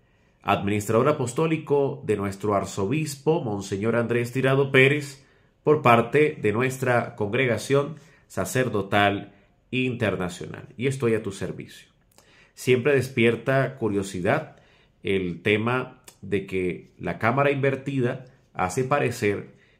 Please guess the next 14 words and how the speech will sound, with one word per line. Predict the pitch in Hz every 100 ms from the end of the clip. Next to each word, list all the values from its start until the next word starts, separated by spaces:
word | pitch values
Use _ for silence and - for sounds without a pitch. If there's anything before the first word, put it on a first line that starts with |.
| _
que, | - 104 104 120 - -
eh, | 101 95 87 -
se | 101
está | 95 - 107
imponiendo | 104 127 117 104 98 113 113
la | 90 87
mano | 85 90 90 95 95 -
izquierda, | 101 95 - 156 117 85 78
pero | 90 85 90
esta | 90 - 107
es | 117 117
mi | 98 90
mano | 87 92
derecha | 101 101 113 - 143